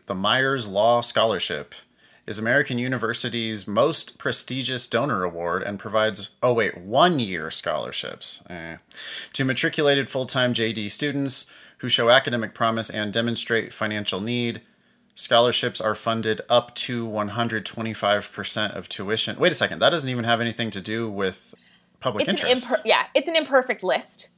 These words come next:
Speaker 1: Okay.
Speaker 2: Uh, so I would read each one carefully. I pulled out the ones that were genuinely, like, all three years full tuition. And we're talking
Speaker 1: Yeah.
Speaker 2: about N Y U, Penn, Boston University, Georgetown,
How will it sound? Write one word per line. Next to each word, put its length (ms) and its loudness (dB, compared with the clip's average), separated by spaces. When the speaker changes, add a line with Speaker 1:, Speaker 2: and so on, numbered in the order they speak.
Speaker 1:
Okay. 160 4
Speaker 2:
Uh, 140 8
so 140 6
I 160 10
would 180 2
read 240 2
each 240 -6
one 160 -2
carefully. 440 0
I 140 8
pulled 240 4
out 160 6
the 80 0
ones 240 0
that 120 -2
were 140 0
genuinely, 680 0
like, 180 0
all 160 8
three 320 -4
years 480 -2
full 160 8
tuition. 460 -2
And 80 -2
we're 80 0
talking 240 4
Speaker 1:
Yeah. 80 6
Speaker 2:
about 220 2
N 180 6
Y 140 6
U, 300 4
Penn, 600 2
Boston 360 0
University, 600 -6
Georgetown, 920 -4